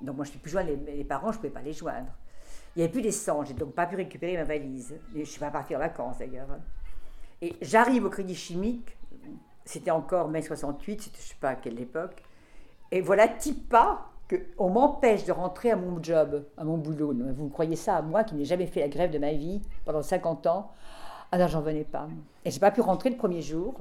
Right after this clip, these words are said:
Enfin, heureusement, tout le monde savait qu'il y avait des piquets de grève devant le Crédit Chimique, hein. Moi, j'ai été, ah non, moi, j'ai, j'ai jamais fait une manifestation de ma vie. Parce que si vous n'êtes pas heureux chez quelqu'un, enfin, chez votre patron, euh, ça sert à rien de râler, hein. La seule solution, c'est de partir.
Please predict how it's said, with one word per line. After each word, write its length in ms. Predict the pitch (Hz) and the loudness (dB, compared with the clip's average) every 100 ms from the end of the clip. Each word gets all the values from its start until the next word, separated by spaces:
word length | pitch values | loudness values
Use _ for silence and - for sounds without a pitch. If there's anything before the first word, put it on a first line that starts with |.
| - | -6
Enfin, 140 | 151 | -2
heureusement, 320 | 139 135 175 | -2 -2 -2
tout 140 | 190 139 | -2 -4
le 60 | |
monde 100 | 151 | -6
savait 260 | 143 139 170 | -4 -4 -4
qu'il 100 | 151 | -4
y 60 | 131 | -6
avait 80 | |
des 80 | 123 | -8
piquets 200 | - 135 | -10 -8
de 100 | 117 | -6
grève 200 | 135 160 | -4 -4
devant 180 | 131 117 | -6 -8
le 40 | |
Crédit 220 | 131 127 123 | -8 -10 -8
Chimique, 420 | - 160 143 - | -6 -4 -4 -6
hein. 80 | - - - - - - - - - - - | -6 -8 -10 -12 -14 -12 -12 -10 -12 -12 -10
Moi, 120 | - 147 | -6 -6
j'ai 160 | 139 | -6
été, 340 | 127 - 160 156 - - | -8 -4 -4 -6 -12 -6
ah 80 | 180 | -2
non, 160 | 208 | 0
moi, 100 | 190 | -2
j'ai, 140 | 165 165 | -6 -10
j'ai 180 | - | -8
jamais 220 | 165 220 233 | -2 2 2
fait 80 | |
une 80 | 214 | -2
manifestation 560 | 180 160 170 - 160 170 | -6 -8 -10 -10 -6 -4
de 40 | |
ma 100 | 156 | -4
vie. 180 | 139 131 - - - - - - - | -6 -10 -14 -16 -16 -16 -18 -16 -14
Parce 80 | 139 | -8
que 120 | - 180 | -4 -2
si 180 | - | 0
vous 60 | 294 | 4
n'êtes 180 | 285 - | 4 2
pas 160 | 220 | 0
heureux 160 | 202 190 | 0 0
chez 140 | - | -2
quelqu'un, 520 | 165 147 - 160 170 240 233 | -2 -4 -2 -2 -2 -6 -8
enfin, 140 | - | -8
chez 80 | 127 | -10
votre 140 | - 123 | -10 -10
patron, 380 | 120 - 190 262 - - - - - - - - - | -12 -10 -10 -10 -10 -14 -16 -14 -8 -8 -8 -8 -8
euh, 160 | 87 | -8
ça 160 | - 160 | -8 -6
sert 220 | - 208 | -2 -2
à 20 | |
rien 140 | 180 226 | -2 -4
de 80 | 175 | -4
râler, 320 | 185 180 143 | -4 -4 -6
hein. 200 | 131 160 - - - | -8 -12 -16 -18 -12
La 80 | - | -10
seule 180 | - 240 | -4 -4
solution, 300 | 233 196 226 | -4 -4 -6
c'est 80 | 226 | -8
de 60 | - | -10
partir. 480 | 175 - 139 120 | -12 -12 -12 -12